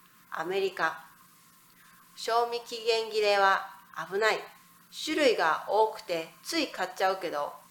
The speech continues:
買いすぎに注意。はい、いかがでしたか？では、単語や文法を確認しながら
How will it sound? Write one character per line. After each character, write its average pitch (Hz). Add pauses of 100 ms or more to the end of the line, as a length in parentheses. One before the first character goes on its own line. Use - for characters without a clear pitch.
(120)
買 381
い -
す -
ぎ 427
に 392
注 -
意。 - (1800)
は 208
い、 208
い -
か 208
が 196
で 170
し -
た 151
か？ 208 (280)
で 302
は、 247
単 240
語 226
や 240
文 226
法 220
を 220
確 -
認 277
し 285
な 320
が 302
ら 247